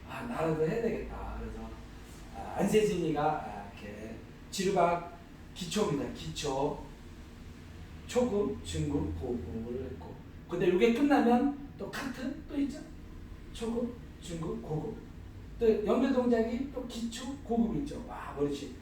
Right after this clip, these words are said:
또 있죠. 스핀, 북가시. 연결 동작 삼, 삼십육 개까지 또 있어.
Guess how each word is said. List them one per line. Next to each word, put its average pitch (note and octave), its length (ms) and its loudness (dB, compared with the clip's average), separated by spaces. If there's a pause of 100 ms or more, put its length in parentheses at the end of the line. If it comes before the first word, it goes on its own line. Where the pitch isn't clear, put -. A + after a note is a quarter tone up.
(140)
또 C#4 200 0
있죠. A3+ 220 0
스핀, C#4 480 -2 (280)
북가시. - 380 -8 (2250)
연결 G3+ 300 6
동작 G#3 240 2
삼, B3 240 -4
삼십육 B3+ 480 0
개까지 - 360 -4
또 D#4 100 -6
있어. A3+ 300 0